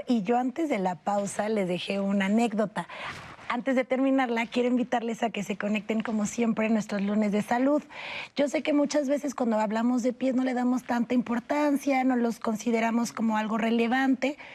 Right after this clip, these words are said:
pero la realidad es que son parte de nuestra salud, de nuestro cuidado personal y de nuestro bienestar. Pero pues, ¿qué pasa también cuando hablamos de pies en adultos ya mayores? Hay que empezar también a ver eso,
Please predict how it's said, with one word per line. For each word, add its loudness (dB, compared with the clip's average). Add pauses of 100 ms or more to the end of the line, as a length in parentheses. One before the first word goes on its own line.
(140)
pero 0
la 4
realidad 2
es -2
que -4
son 2
parte -2
de 2
nuestra 0
salud, 2 (260)
de 2
nuestro 0
cuidado -2
personal 0
y 2
de 0
nuestro 0
bienestar. 0 (480)
Pero 2
pues, -2
¿qué -4
pasa -2
también 2
cuando 0
hablamos 0
de 0
pies -2
en 4
adultos 0 (320)
ya 0
mayores? 0
Hay -4
que 2
empezar -2
también 2
a 0
ver 0
eso, 0